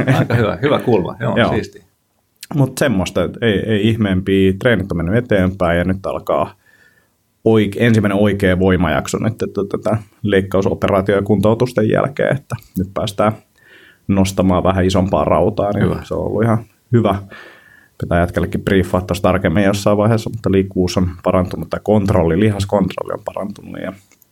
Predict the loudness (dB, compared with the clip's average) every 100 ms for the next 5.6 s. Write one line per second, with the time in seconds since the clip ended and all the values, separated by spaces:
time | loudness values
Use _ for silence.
0 | _ -2 0 2 0 -2 -2 -2 -4 -2
1 | -2 0 0 -2 -6 -4 -6 -4 -2 -2
2 | -4 _ -20 -20 -20 -6 0 2 4 4
3 | 4 2 4 2 2 0 2 2 2 2
4 | 0 2 0 0 0 -2 0 0 2 0
5 | -2 -4 -4 -2 -2